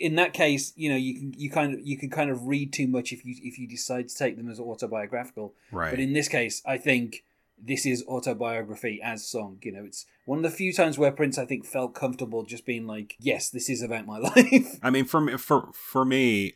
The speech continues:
Speaker 2: uh, with, like, I, I usually base it either, either in lyrics or what they say in interviews. And Prince was always a little standoffish in, uh, a lot of interviews. So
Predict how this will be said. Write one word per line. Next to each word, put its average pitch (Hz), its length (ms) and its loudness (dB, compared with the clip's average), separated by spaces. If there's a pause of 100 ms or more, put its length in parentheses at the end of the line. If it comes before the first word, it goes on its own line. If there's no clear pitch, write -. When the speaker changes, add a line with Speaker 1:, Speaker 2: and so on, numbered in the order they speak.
Speaker 2:
uh, 107 200 4
with, 101 220 -2 (100)
like, 92 360 -6 (440)
I, 123 180 6
I 135 120 4
usually 156 380 2
base 107 240 4
it 107 100 2
either, 104 640 2 (380)
either 120 240 6
in 120 240 2
lyrics 127 400 4
or 104 180 2
what 98 160 0
they 101 80 0
say 107 300 2
in 98 80 0
interviews. 98 560 0
And 92 100 -2
Prince - 260 2
was 113 140 0
always 107 240 2
a 101 60 -2
little 92 260 2
standoffish 95 800 2
in, 78 300 -6
uh, 71 280 -6
a - 60 2
lot 107 180 10
of 90 80 4
interviews. 95 680 4
So 85 720 0